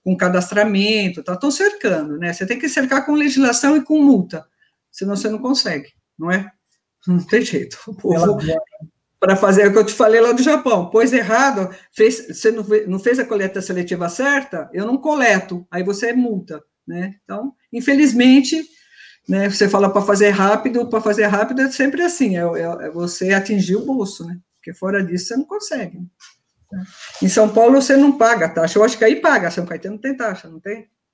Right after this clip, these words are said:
Speaker 1: O
Speaker 2: Tem.
Speaker 1: lixo? Tem, né? Em São Paulo tinha,
Speaker 2: O
Speaker 1: depois
Speaker 2: povo,
Speaker 1: cancelaram.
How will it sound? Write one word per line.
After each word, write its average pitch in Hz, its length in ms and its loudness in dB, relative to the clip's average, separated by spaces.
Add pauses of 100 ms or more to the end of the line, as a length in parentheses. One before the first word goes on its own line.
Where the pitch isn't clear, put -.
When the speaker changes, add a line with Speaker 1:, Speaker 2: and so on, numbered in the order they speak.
(340)
Speaker 1:
O 151 80 -14
Speaker 2:
Tem. 196 120 -2
Speaker 1:
lixo? 113 200 -8 (500)
Tem, 156 200 -6
né? 170 120 -16 (520)
Em 156 40 -8
São 196 200 -2
Paulo 254 260 2
tinha, 277 520 0
Speaker 2:
O 285 40 8
Speaker 1:
depois 254 340 0
Speaker 2:
povo, 302 160 4
Speaker 1:
cancelaram. 185 440 -4